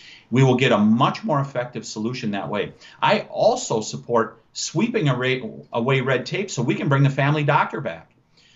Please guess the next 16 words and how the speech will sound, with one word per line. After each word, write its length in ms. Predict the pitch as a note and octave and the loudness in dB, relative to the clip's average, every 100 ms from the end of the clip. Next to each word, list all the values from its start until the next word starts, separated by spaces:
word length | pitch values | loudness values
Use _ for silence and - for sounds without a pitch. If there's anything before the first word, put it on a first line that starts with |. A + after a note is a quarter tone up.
| _ _ _ | _ _ _
A 40 | A#2+ | 0
lot 160 | G3+ | 0
of 60 | - | 0
people 220 | A3 D3 | -4 -2
don't 220 | C3+ B2 | -4 -4
realize 420 | C#3+ G#3 A#2+ G#2 A#2 | -4 -2 -2 -2 -2
we 120 | G#3+ | -4
have 120 | - | -2
something 320 | - C#3+ C#3 | -4 -4 -4
called 220 | B2 G#2+ | -4 -4
direct 240 | A2 C3+ - | -2 -2 -2
primary 340 | A#2 G#2+ F2 | -2 -2 -2
care 340 | - C#3 D#3+ C#3 | -4 -2 0 0
here 220 | G2+ F#2 | 0 -2
in 120 | F#2 | -4
Wisconsin, 680 | F#2 - A2 B2 C#3+ E2 D#2 | -8 -2 2 4 4 0 -8